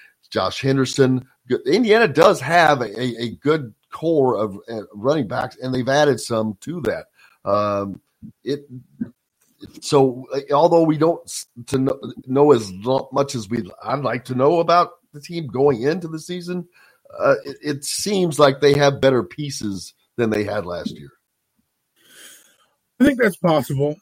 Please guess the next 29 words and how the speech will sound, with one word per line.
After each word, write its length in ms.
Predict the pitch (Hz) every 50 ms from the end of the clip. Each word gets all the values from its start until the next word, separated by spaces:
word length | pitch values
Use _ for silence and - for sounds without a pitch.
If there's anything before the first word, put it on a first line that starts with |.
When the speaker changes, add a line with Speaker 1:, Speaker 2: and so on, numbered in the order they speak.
| - -
Speaker 2:
Um, 420 | 143 143 139 139 135 139 135 - -
in 120 | - 160 165
fact, 240 | - 185 175 165 180
I, 100 | 170 - 160
I 60 | 160
would 160 | 170 160 139
say, 560 | - - 165 156 147 143 143 135 131 127 120 _ _ -
I 60 | 156
would 120 | 170 160 139
say 140 | - 156 139
I 100 | 123 113
agree 280 | 110 107 113 117 117
with 160 | 113 110 -
that. 240 | - 117 113 120 - -
I 80 | 120 113
think, 380 | - - 156 151 139 120 101 _ _ _ _ _ _ _ _ _ _ _ _ -
I 40 | 143
mean, 340 | 143 143 147 143 135 127 - _ _ - _ _ _ _ _ _ _ _ _ _ _ -
what 240 | 156 143 170 180 190
I 160 | 196 208 208
ha-, 220 | 185 185 160 - -
what 160 | 143 147 156
I 100 | 180 202
can't 280 | - - 190 190 180
get 100 | 165 151
away 180 | 131 123 123 117 107 -
from 240 | 117 113 104 101 - -
is, 600 | 98 95 95 92 92 90 87 - - - - _ _ _ _ _ _ _ _ _ _ _ _ _ _ _ _ _ _ _ _ _ _ _ _ _ -
um, 600 | 123 120 113 110 101 92 90 87 85 82 127